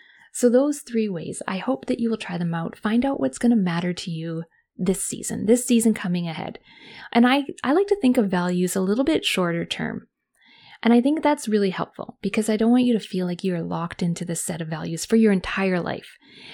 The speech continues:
I think naturally you're going to uncover some core ones that will always be there, but many of the values that you want to be working on are kind of stepping stones to help you through this season,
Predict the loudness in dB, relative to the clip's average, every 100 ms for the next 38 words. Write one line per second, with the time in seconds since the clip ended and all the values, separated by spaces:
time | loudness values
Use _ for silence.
0 | -14 0 2 4 4 6 4 4 0 0
1 | 2 2 2 0 0 0 0 -2 -2 -2
2 | -2 -4 -6 -4 -4 -4 -6 -2 2 4
3 | 4 0 -10 _ _ 2 4 4 2 2
4 | 2 0 -6 -8 -6 -2 -2 -4 -14 -20
5 | -20 -4 2 2 0 _ _ 2 4 6
6 | 6 4 2 -2 -2 -6 -4 -4 -4 -4
7 | -2 -2 -4 -2 0 0 -2 -4 -6 -6
8 | -2 -2 -2 -8 -4 -2 0 -2 -6 -6
9 | -6 -8 -8 -8 -8 -8 -8 -8 -8 -8
10 | -10 -12